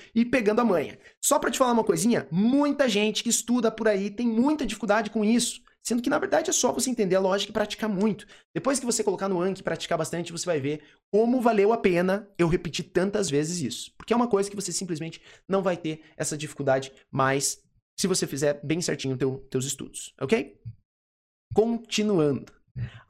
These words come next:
I love our family traditions. Frase simples e fácil da gente estudar, que é I love,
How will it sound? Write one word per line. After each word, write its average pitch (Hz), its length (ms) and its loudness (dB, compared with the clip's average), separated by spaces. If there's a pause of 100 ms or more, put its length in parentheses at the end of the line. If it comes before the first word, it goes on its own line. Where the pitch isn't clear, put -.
(100)
I 226 260 4
love 233 680 2 (520)
our 180 400 2 (580)
family 151 460 0 (680)
traditions. - 720 -4 (1500)
Frase 202 260 0
simples 262 840 -4 (840)
e 240 80 4
fácil 160 420 0
da 151 100 -2
gente 147 160 -6
estudar, 139 380 -2
que 156 120 -2
é 175 160 2
I 208 140 2
love, 226 380 0